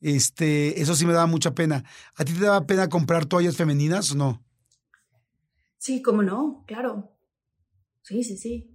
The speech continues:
Speaker 1: Por-, porque yo me
Speaker 2: O sea,
Speaker 1: acuerdo,
Speaker 2: ahorita
Speaker 1: yo me
Speaker 2: ya
Speaker 1: acuerdo que
Speaker 2: no,
Speaker 1: las
Speaker 2: pero, por
Speaker 1: mujeres
Speaker 2: ejemplo,
Speaker 1: era así
Speaker 2: la
Speaker 1: como
Speaker 2: última
Speaker 1: de
Speaker 2: vez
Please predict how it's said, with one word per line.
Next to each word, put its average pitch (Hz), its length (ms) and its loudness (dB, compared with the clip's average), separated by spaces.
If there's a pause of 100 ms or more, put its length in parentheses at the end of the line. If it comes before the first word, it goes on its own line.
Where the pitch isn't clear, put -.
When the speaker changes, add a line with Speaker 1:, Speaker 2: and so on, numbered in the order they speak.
Speaker 1:
Por-, 156 200 -2 (640)
porque 151 240 0
yo 160 120 2
me 196 100 4
Speaker 2:
O - 20 -2
sea, - 60 -6 (120)
Speaker 1:
acuerdo, 359 140 6
Speaker 2:
ahorita - 140 2
Speaker 1:
yo - 60 4
me - 60 4
Speaker 2:
ya 311 40 4
Speaker 1:
acuerdo 277 180 6
que 247 80 6
Speaker 2:
no, - 60 8
Speaker 1:
las - 60 8
Speaker 2:
pero, - 120 4
por - 220 6
Speaker 1:
mujeres - 160 6
Speaker 2:
ejemplo, - 80 4 (100)
Speaker 1:
era - 80 6
así 180 100 4
Speaker 2:
la 175 60 2
Speaker 1:
como 185 160 6
Speaker 2:
última 156 160 6
Speaker 1:
de 147 160 6
Speaker 2:
vez 123 240 -2